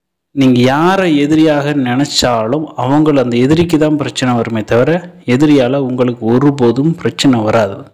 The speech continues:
இது வந்து காளி தியானத்துடைய மகிமை அப்படின்னு கூட சொல்லலாம். இதுல இருக்கக்கூடிய ஒரு இன்னொரு விஷயம் என்ன அப்படின்னா, என்னுடைய அனுபவத்துல நான் தெரிஞ்சுக்கிட்ட விஷயம், மாந்திரீகம் பற்றின உண்மைகளையும்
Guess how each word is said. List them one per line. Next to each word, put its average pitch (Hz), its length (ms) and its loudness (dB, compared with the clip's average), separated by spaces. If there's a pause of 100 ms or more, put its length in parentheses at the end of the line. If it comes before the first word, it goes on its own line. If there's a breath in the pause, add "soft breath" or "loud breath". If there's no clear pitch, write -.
(440)
இது 123 200 0
வந்து 143 320 2
காளி 139 320 0
தியானத்துடைய 120 920 -2 (100)
மகிமை 123 680 0
அப்படின்னு 113 400 -2
கூட 127 460 -2 (380 soft breath)
சொல்லலாம். 104 640 -4 (640)
இதுல 131 320 4
இருக்கக்கூடிய 170 560 2
ஒரு 147 220 4
இன்னொரு 160 680 2 (200)
விஷயம் 143 380 0
என்ன 127 240 -2
அப்படின்னா, 120 640 -2
என்னுடைய 120 300 0
அனுபவத்துல 160 520 2
நான் 135 180 -2
தெரிஞ்சுக்கிட்ட 127 400 0
விஷயம், 117 640 -2 (540 soft breath)
மாந்திரீகம் 160 800 2
பற்றின 139 840 0 (280)
உண்மைகளையும் 139 800 2